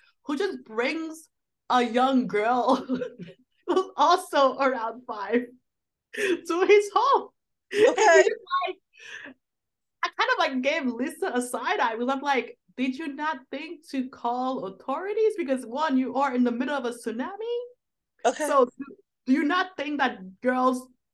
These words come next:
Speaker 1: parents will be freaking the freak out? <laughs>
Speaker 2: Okay. Oh, no. There's a plenty of times where I had a judgment side eye at Lisa. And again,
Speaker 1: <laughs>
Speaker 2: we have a
Speaker 1: Because I'm
Speaker 2: parenting
Speaker 1: like
Speaker 2: podcast.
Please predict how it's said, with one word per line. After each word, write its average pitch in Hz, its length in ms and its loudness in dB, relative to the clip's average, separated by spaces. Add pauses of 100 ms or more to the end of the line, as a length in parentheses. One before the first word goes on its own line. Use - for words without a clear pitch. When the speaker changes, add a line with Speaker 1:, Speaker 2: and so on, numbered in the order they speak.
(140)
Speaker 1:
parents 262 420 -2
will 247 140 2
be 247 120 0
freaking 247 480 2
the 254 200 2
freak 247 200 -2
out? 269 180 -2 (240)
<laughs> - 40 0 (380)
Speaker 2:
Okay. 269 260 4
Oh, 302 160 8
no. 247 180 2
There's 302 320 6
a 233 140 4
plenty 285 480 2
of 196 140 0
times 190 320 2
where 202 100 0
I 202 80 -2
had 208 180 -2
a 185 80 -8
judgment 190 520 -6
side 202 320 4
eye 175 220 0
at 151 80 -8
Lisa. 175 420 -12 (440)
And 254 160 8
again, 269 460 6
Speaker 1:
<laughs> - 280 -2
Speaker 2:
we 453 160 6
have 320 200 6
a 480 60 10
Speaker 1:
Because 466 180 2
I'm 539 160 6
Speaker 2:
parenting - 60 -8
Speaker 1:
like 247 400 2
Speaker 2:
podcast. 240 340 0